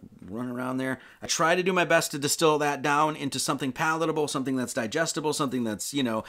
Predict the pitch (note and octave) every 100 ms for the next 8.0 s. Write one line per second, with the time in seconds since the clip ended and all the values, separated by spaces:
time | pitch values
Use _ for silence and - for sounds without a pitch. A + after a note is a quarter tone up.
0 | - - A#2+ A#2 A2 C#3 D3+ C#3+ C#3+ -
1 | C3 B2 A2+ F#2 D#2 - C3 A#2 A2 G#2+
2 | - - _ D#3+ E3 D#3 C#3 D3 D#3+ C#3
3 | C#3 C3 B2 B2 B2+ - - - C#3 C#3+
4 | C#3 C#3 D#3+ D#3 - E3+ E3 - F3 -
5 | - E3+ D#3+ D3+ C3+ D3 D3+ - C3+ B2
6 | B2 C3+ A2+ A2 G#2+ G#2+ G#2+ - A#2 G#2+
7 | - A2 A#2+ A#2 B2+ A#2+ A2+ A2 F2+ -